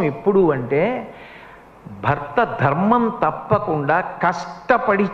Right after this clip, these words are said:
చెమటోడ్చి సంపాదించిన సంపాదనలో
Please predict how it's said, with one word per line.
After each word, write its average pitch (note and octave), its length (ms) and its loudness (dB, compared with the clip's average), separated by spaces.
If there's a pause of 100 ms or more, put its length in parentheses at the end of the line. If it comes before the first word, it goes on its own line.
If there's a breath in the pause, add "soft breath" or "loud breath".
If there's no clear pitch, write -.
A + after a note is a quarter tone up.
చెమటోడ్చి A#3+ 960 2
సంపాదించిన G#3 840 0 (1500 loud breath)
సంపాదనలో F3 840 2